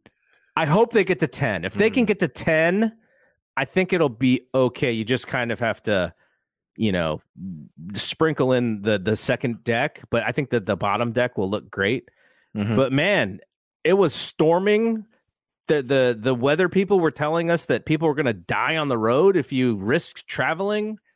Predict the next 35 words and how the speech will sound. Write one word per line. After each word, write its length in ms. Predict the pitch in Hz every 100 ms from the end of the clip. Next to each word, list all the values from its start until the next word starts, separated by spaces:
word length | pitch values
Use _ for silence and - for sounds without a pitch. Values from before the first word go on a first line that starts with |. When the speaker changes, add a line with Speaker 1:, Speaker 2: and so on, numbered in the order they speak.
| _
Speaker 2:
Yeah. 220 | 202 190 82
Speaker 1:
And 340 | 117 120 123
we 120 | 123 143
made 340 | 143 175 214
it, 220 | 233 240
and 100 | -
it 40 | 139
was 160 | 127 117
raining 300 | 147 175 156
hard, 520 | 160 190 214 220 226 _ _ _ _ -
and 80 |
that 120 | 247 285
building 240 | 226 202
was 140 | 175 - _
packed, 600 | - - 320 277 110 -
and 120 | 175
Steph 280 | - 269 226
Speaker 2:
<laughs> 20 |
Speaker 1:
Curry 200 | - 285
didn't 140 | 254 214
even 180 | 170 -
play. 600 | - 160 220 254 269 262 _ _ _
Like, 280 | 170 165 -
Speaker 2:
Oh, 40 |
Speaker 1:
it 60 | 277
was 120 | 226
Speaker 2:
man. 100 | 190
Speaker 1:
insane 680 | 185 - 208 202 247 269 247
how 220 | 180 160
many 160 | 139 127
people 340 | 123 123 120
were 160 | 110 110
there. 400 | 101 95 85 82 _ _ _ _ _
So 420 | - 139 120 110
Speaker 2:
Wow. 260 | 98 95